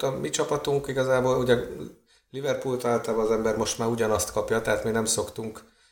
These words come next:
nagyon alkalmazkodni az ellenfélhez, bár pont itt Robertson kapcsán, ö, amit az előbb emlegettünk, hogy,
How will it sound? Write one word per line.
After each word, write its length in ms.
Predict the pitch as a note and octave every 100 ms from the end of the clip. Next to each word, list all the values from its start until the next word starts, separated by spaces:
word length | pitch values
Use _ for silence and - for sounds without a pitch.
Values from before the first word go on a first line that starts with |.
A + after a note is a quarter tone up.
| _
nagyon 240 | - A2+ A2
alkalmazkodni 720 | G#2+ G#2+ A2 G#2+ - A#2 A2
az 120 | G#2
ellenfélhez, 1040 | A2 G#2+ A2 G#2+ A#2+ A2+ A2+ B2+ B2 - - - - -
bár 520 | A2 G2+ G#2 G#2 - -
pont 240 | A#2 A2
itt 140 | A2+ A2+
Robertson 540 | A2+ A2 G#2+ - A2
kapcsán, 640 | - A2+ - A2+ A2 A2+ - -
ö, 200 | A2 G#2+
amit 240 | G#2 -
az 120 | G#2
előbb 320 | G#2+ G#2+ G2+ G2+ G#2+ G#2
emlegettünk, 600 | G2+ G2+ G2+ - A2 G#2
hogy, 200 | G#2+